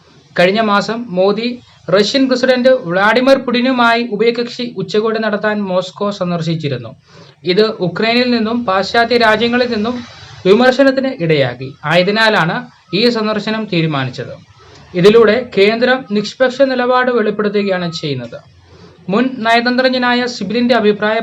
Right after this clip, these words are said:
പ്രകാരം പാശ്ചാത്യ ശക്തികൾക്ക് റഷ്യയും ഇന്ത്യയും തമ്മിലുള്ള ബന്ധത്തിൽ വിള്ളൽ വീഴ്ത്തുവാൻ ഉള്ള പദ്ധതികളുണ്ട്. ഇന്ത്യയുടെ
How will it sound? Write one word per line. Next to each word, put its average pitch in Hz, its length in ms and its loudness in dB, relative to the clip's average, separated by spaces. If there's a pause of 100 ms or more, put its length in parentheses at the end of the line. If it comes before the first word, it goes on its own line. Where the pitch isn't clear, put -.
പ്രകാരം 147 580 -2 (260)
പാശ്ചാത്യ 247 560 2
ശക്തികൾക്ക് 254 720 0 (180)
റഷ്യയും 254 540 0
ഇന്ത്യയും 233 380 -2
തമ്മിലുള്ള 240 320 2
ബന്ധത്തിൽ 233 600 -4
വിള്ളൽ 214 380 0
വീഴ്ത്തുവാൻ 233 600 2
ഉള്ള 208 340 -2
പദ്ധതികളുണ്ട്. 175 600 -2 (600)
ഇന്ത്യയുടെ 240 600 2